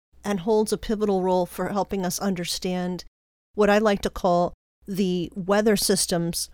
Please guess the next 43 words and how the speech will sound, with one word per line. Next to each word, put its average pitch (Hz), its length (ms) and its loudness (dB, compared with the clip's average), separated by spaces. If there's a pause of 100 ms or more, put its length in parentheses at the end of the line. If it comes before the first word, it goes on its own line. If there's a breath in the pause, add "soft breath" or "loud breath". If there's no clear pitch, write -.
within 196 400 4
the 170 80 -2
climate 214 580 2 (300)
of 196 120 -2
our 196 120 4
inner 190 260 2
terrain 170 580 -2 (200)
and 202 120 0
our 175 240 0
inner 196 240 0
life. 180 440 -2 (500)
We'll 208 80 -6
find 247 260 0
out 247 200 6
a 202 100 0
little 220 220 2
bit 254 160 0
more 208 200 0
about 185 220 0
Evagrius, 190 560 -2
how 190 160 -2
he 170 80 -2
guided 175 320 0
his 165 120 -2
students, 214 540 -2 (520)
how 240 220 -4
this 240 140 2
spiritual 220 440 0
guidance 180 440 0
is 185 80 -4
so 165 280 -4
vital 170 280 0
for 196 200 -4
us - 160 -4
today, 180 360 -2
and 196 120 0
I - 20 2
hope 262 260 -4
you'll 262 120 0
join 202 280 2
us. 156 140 0
It's - 220 -2
free 269 500 0